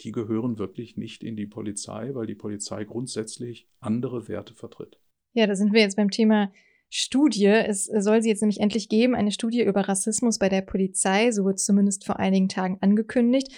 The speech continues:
Speaker 2: Allerdings nicht spezifisch zum Thema Rassismus, sondern vielmehr plant der Bundesinnenminister ja eine gesamtgesellschaftliche Untersuchung plus, also zusätzlich eine Studie zur Gewalterfahrung von Polizisten.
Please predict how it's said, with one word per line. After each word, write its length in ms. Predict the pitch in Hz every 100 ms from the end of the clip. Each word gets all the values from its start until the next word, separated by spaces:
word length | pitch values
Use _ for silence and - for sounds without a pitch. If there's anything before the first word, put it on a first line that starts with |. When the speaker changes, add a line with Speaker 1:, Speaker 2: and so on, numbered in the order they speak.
| - - _ _
Speaker 2:
Allerdings 400 | 220 233 247 233
nicht 220 | 240 247 -
spezifisch 680 | 220 202 - 247 269 262 -
zum 180 | 202
Thema 320 | 202 220 208 180
Rassismus, 720 | 175 - 214 214 - 311 -
sondern 320 | 214 208 214 - _
vielmehr 540 | _ - 247 247 226 220
plant 520 | - - 220 220 214
der 280 | 208 202 196
Bundesinnenminister 1200 | 226 226 220 - 254 240 220 220 - 202 196 -
ja 180 | 214 -
eine 180 | 202 202
gesamtgesellschaftliche 1120 | 202 208 262 269 202 190 196 214 202 202 -
Untersuchung 800 | 202 196 190 196 226 262 262 269 - _ -
plus, 500 | - 226 339 359 -
also 220 | 214 220
zusätzlich 720 | - 285 277 254 - 240 - _ - _ -
eine 200 | 220 214
Studie 340 | - 247 233
zur 180 | - 196
Gewalterfahrung 840 | 196 196 208 196 190 202 190 190
von 160 | 202 190
Polizisten. 800 | 190 190 - 185 - - 175